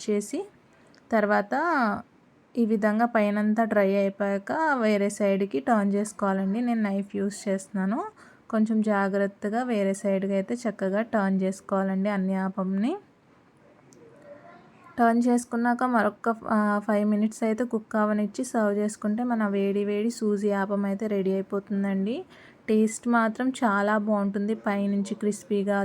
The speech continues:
లోపల నుంచి సాఫ్ట్గా చాలా అంటే చాలా టేస్టీగా ఉంటాయి. And ఇన్స్టెంట్గా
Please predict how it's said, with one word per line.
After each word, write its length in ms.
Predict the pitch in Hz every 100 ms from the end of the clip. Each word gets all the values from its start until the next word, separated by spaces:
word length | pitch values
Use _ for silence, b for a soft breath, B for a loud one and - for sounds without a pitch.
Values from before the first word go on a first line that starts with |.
| 196
లోపల 300 | 202 196 196 196
నుంచి 200 | 196 202
సాఫ్ట్గా 520 | - 226 202 - 208 202 202
చాలా 320 | - 202 202 214
అంటే 140 | 214 240 240
చాలా 340 | - 190 190 208 208
టేస్టీగా 460 | 202 202 208 196 196
ఉంటాయి. 240 | 196 240 339 - B B - 240
And 100 | 240 233
ఇన్స్టెంట్గా 600 | 233 240 - 247 247 247